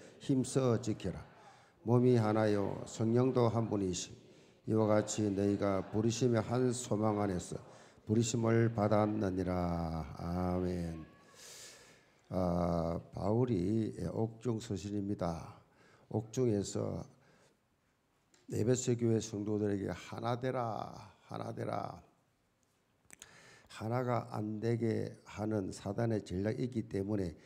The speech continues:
"하나 되라." 그래서 하나 되기가 쉽지 않지요. 어, <clears throat> 서울에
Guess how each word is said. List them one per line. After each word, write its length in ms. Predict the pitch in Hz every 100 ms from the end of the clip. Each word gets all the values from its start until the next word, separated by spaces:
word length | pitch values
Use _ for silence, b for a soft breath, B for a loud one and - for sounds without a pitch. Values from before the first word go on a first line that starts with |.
| B B
"하나 340 | - 98 107 107
되라." 600 | 117 113 104 98 95 92
그래서 360 | 92 95 - - -
하나 280 | - 110 110
되기가 300 | 123 113 98
쉽지 340 | - 98 -
않지요. 480 | 117 117 - 92 73 B B B B B B B B B -
어, 920 | 95 95 92 92 90 87 85 82 - - _
<clears throat> 720 | 320 - - - - - _ -
서울에 520 | - 117 139 135